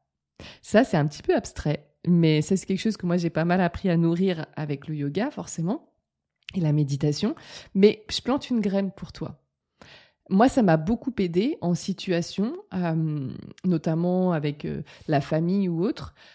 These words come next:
à me dire dans des repas de famille, « Bah, voilà, la personne est en train de dire ça, point. La personne porte ça, point. Il est en train de se jouer ça, point. »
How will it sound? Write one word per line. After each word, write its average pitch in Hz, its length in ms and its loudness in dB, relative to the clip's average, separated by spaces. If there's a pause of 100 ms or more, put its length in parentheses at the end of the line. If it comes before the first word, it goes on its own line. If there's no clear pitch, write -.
(280)
à 170 120 2
me 170 180 2
dire 214 240 0
dans 190 180 2
des 170 240 0
repas 175 320 0
de - 60 -6
famille, « 202 500 0 (760)
Bah, 127 440 -4
voilà, 151 220 -6 (360)
la 156 160 0
personne 208 440 0
est 185 160 0
en 180 100 -2
train 190 240 -2
de 190 120 -2
dire 170 220 -6
ça, - 300 -10 (220)
point. - 280 -8 (1700)
La 175 180 6
personne 202 440 2
porte 196 360 -4
ça, - 440 -10
point. - 240 -8 (320)
Il 226 180 6
est 240 120 4
en 226 120 4
train 226 260 0
de 247 60 -2
se 214 200 0
jouer 190 260 4
ça, - 520 -4 (120)
point. » - 320 0